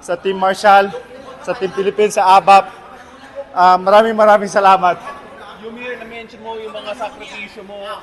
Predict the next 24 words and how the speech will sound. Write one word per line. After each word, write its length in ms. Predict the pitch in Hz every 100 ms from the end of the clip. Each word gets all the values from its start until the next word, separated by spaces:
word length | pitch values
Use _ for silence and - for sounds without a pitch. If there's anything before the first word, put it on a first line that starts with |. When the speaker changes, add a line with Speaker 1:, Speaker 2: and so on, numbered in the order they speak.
| - - 220
Speaker 2:
Ano 80 |
yung 160 | 277 320
mga 200 | 294 277
sakripisyo 560 | 277 247 240 254 233 247
mo 160 | 226 220
na 160 | 220
hindi 240 | 208 208 247
namin 320 | 247 226 220
alam? 320 | 208 202 156 - _ _ - - - -
Speaker 1:
Una-una, 560 | 202 220 233 233 226 - - - _ - - _ _ _ _ _ _ _ 185
nagte-training 560 | 185 202 202 208 208 202 202
ako, 160 | 196
kasama 400 | 196 190 185 180
ko 80 | 180
lang 160 | 190 190
yung 160 | 190
wife 320 | 180 190 190 -
ko. 240 | 196 202 190 _ _ _ _
Siya 160 | 196
lang 160 | 185 190
yung 160 | 202 190
na-, 160 | 185 - - - 202
siya 160 | - 233
lang, 320 | 240 233